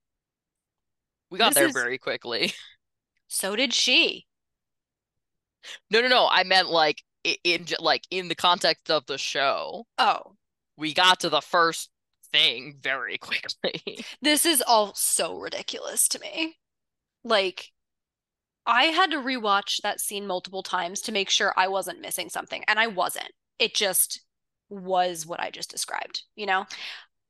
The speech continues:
Speaker 1: Yeah, I mean, I, I agree. It's annoying that there's no real, like, history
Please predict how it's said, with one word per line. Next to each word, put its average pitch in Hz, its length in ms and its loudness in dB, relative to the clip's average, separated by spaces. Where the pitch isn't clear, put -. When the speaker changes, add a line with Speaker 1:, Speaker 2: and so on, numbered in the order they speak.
Speaker 1:
Yeah, 202 420 6
I 165 200 2
mean, 196 200 0
I, 202 320 6
I 202 140 6
agree. 180 400 0
It's - 160 -4
annoying 170 420 -2
that 277 140 2
there's 220 340 -2
no 160 220 -2
real, 170 240 -2
like, 127 240 2
history - 720 -10